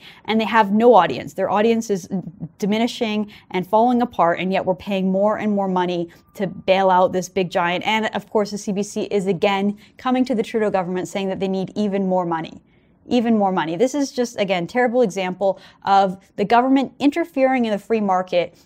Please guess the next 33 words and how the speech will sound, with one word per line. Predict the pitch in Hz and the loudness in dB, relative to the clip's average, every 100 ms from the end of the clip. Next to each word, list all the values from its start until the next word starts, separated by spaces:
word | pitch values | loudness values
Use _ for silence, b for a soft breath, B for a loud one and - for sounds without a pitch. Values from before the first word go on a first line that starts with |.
| b | b
and | 240 | 0
not | 269 370 | 2 2
even | 359 269 | 4 4
doing | 247 247 | 4 4
it | 240 - | 2 0
in | 202 | -2
a | |
very | 175 202 202 | 2 2 2
good | - 190 | 2 0
way, | 165 165 | 0 -2
not | 170 233 | 0 2
even | 269 262 | 4 4
doing | 226 220 214 | 2 0 0
it | 214 | -2
in | 202 196 | -2 -2
a | |
way | 180 185 185 185 B _ | 6 6 6 -2 B _
that | 190 185 180 - _ _ _ _ _ _ | 2 2 2 -2 _ _ _ _ _ _
somehow | - 226 226 226 | -2 2 4 2
creates | 208 - 185 175 | 2 0 0 0
benefit. | 185 175 180 135 117 | -2 -2 -4 -6 -6
Like, | - 170 | -8 -8
the | |
companies | - 247 247 247 | -2 0 2 2
that | 233 170 - 214 - | 0 -2 -12 -16 -8
partner | - 180 202 | -4 0 2
with | 185 180 | 0 0
the | |
government | 185 170 170 170 170 b b | -2 -2 -2 -4 -6 b b
are | - 170 | -6 -4
doomed | 156 190 185 | -2 -4 -4
to | - - 175 | -6 -10 -8
fail, | 147 147 | -8 -8